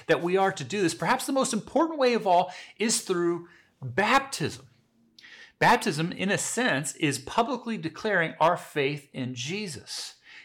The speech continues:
And since we just celebrated two baptisms last week, we have three more coming up in the next several weeks. With baptism on our minds and us being in between,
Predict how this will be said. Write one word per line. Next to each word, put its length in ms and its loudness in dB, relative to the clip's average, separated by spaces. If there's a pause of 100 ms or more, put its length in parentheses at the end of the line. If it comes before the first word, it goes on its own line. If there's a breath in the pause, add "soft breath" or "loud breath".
And 100 -2
since 180 -4
we 80 -4
just 380 -4
celebrated 840 0 (160)
two 180 -2
baptisms 560 -2
last 280 0
week, 160 -6
we 100 -4
have 100 0
three 320 -2
more 220 4
coming 260 -4
up 160 2
in 80 -8
the 60 -2
next 240 -2
several 400 0
weeks. 380 -6 (260 loud breath)
With 180 -2
baptism 540 0
on 120 2
our 80 2
minds 380 -2
and 140 -4 (200 loud breath)
us 200 2
being 280 -4
in 200 -2
between, 500 -8